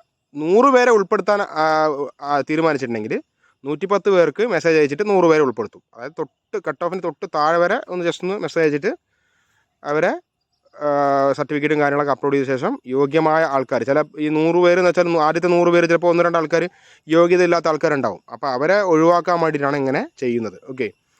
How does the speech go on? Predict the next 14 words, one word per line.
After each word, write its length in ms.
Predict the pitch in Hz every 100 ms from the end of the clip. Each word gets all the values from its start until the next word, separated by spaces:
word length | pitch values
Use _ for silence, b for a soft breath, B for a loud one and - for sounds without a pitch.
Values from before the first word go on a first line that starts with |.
| _ _ _ -
അപ്പോൾ 120 | 127 143
എന്തായാലും 480 | 165 175 175 185 - -
ഇതിൻ്റെ 240 | 151 160 170 160
സർട്ടിഫിക്കറ്റ് 420 | 156 165 170 165
അപ്ലോഡിങ് 360 | 147 165 165 156
സമയത്ത് 360 | 156 151 - 220 147
നിങ്ങൾക്ക് 340 | 147 143 139 - -
കൂടുതൽ 280 | 143 143 151 139
ഡീറ്റെയിൽസ് 360 | 135 131 165 147
ഉണ്ടാവും. 300 | 127 120 185 b b b b -
അപ്പോൾ 200 | 117 127 123 117
എന്തായാലും 260 | 127 131 135
നല്ല 100 | 131 135
രീതിക്ക്, 260 | 139 131